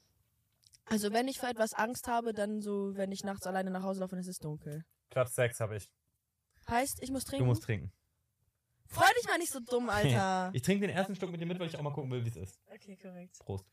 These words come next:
Speaker 1: Prost.
Speaker 2: Genau, für die, die zugucken, wir haben
Speaker 1: H D G D L.
Speaker 2: H D G D G, ich weiß nicht genau. E D A.
Speaker 1: H D G D L A.
Speaker 2: H D G D L A.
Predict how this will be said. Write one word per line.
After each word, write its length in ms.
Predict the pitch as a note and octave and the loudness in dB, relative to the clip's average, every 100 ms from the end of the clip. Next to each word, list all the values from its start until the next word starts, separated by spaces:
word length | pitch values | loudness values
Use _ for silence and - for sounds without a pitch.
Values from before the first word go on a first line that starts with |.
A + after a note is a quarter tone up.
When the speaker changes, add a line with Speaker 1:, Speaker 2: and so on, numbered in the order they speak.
| _ _ | _ _
Speaker 1:
Prost. 380 | - A3+ G#3 - - - _ | -20 -14 -12 -12 -16 -20 _
Speaker 2:
Genau, 220 | - G#2 G2 | 0 2 2
für 120 | G#2 | 0
die, 120 | G#2+ | -2
die 100 | A2 | -2
zugucken, 340 | A2+ C3+ C3+ | -2 -2 2
wir 80 | A2+ | 4
haben 80 | D3 | 4
Speaker 1:
H 40 | |
D 80 | G#3 | 2
G 20 | |
D 20 | F3 | 0
L. 280 | F3+ G3 - _ | 0 -2 -8 _
Speaker 2:
H 120 | A#2 | 2
D 100 | A2+ | 4
G 120 | G#2+ | 4
D 180 | G#2 G#2+ - - | 0 -2 -8 -8
G, 220 | G#2+ A2+ _ - | -8 -8 _ -20
ich 180 | A#2 | -12
weiß 100 | G2+ G2+ | -12 -12
nicht 100 | - | -10
genau. 180 | F#2+ G2 _ - | -10 -10 _ -14
E 80 | A#2+ | -8
D 80 | G#2+ | -2
A. 20 | |
Speaker 1:
H 40 | A3 | 0
D 60 | |
G 100 | G#3+ | 2
D 80 | A3 | 2
L 300 | F#3 G#3 G#3 | 4 4 2
A. 260 | - F#3+ E3+ | 2 2 4
Speaker 2:
H 40 | |
D 80 | G2+ | 0
G 40 | F2 | -2
D 60 | F#2 | -6
L 40 | |
A. 220 | F2 F2+ | -6 -8